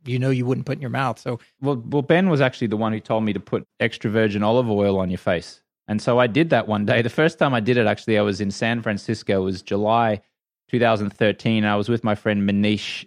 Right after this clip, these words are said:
Speaker 2: Sethi, who, uh, who owns the company Pavlok, which I'm an investor in. And, uh,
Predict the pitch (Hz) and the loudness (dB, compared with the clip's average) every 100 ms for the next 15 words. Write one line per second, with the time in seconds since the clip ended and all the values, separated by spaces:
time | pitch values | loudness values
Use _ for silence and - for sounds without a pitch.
0 | _ - 113 113 - 98 95 - 107 101 | _ -2 0 0 0 -2 -4 -4 -2 0
1 | 98 101 95 95 92 98 101 101 101 104 | 0 0 0 0 -2 -2 -2 0 -2 -4
2 | 101 - 95 92 90 - 107 101 92 - | -6 -6 -4 -4 -6 -2 -2 -2 -4 -6
3 | - 95 101 95 92 92 104 - 98 92 | -10 -6 -4 -4 -4 -4 -6 -4 -6 -6
4 | 92 _ _ _ _ - 113 110 104 98 | -8 _ _ _ _ -4 -2 0 0 0
5 | 107 101 101 95 90 | 2 4 4 2 -2